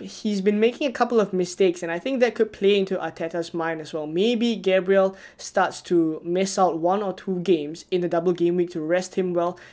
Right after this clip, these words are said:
It could be the case where he's really fatigued and thereafter, you know, um, needs a rest. And there are ready-made,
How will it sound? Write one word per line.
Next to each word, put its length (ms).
It 140
could 180
be 120
the 100
case 340
where 100
he's 320
really 280
fatigued 600
and 160
thereafter, 600
you 100
know, 180
um, 340
needs 300
a 80
rest. 400
And 160
there 160
are 420
ready-made, 680